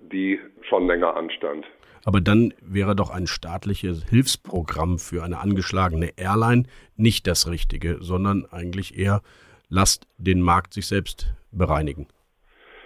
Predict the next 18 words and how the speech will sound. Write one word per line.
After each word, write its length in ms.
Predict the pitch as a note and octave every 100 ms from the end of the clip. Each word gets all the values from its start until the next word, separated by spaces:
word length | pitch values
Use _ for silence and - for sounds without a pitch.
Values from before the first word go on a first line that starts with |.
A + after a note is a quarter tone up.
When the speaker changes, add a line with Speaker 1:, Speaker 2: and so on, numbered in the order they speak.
| - - - _ _ _ _ -
Speaker 1:
Ich 120 | D3
habe 140 | F#3 F3
ein 80 | D3
großes 300 | E3+ E3 - - -
Verständnis 580 | B2 - D3 - A#2 A2+ - - _ - B2 -
für 500 | C#3 D3 D3 C3+ - A2+ G#2+
den 440 | A#2 A#2 A2+ G#2+ - - _
Drang 420 | - A#2+ A#2+ C#3+ B2
danach, 460 | A2+ A2+ G#2+ A2+ - - _ _ -
Mitarbeiter 800 | A2 C#3+ A2 G#2 A2 A2+ A2+ -
zu 100 | G#2
helfen 500 | G#2 G#2+ G2+ G#2 G2
und 300 | F#2+ G2 -
auch 160 | F2
den 160 | - F2+
Kunden 340 | G#2+ G2 F#2+
zu 140 | - F2+
helfen. 460 | F2 F2 - F#2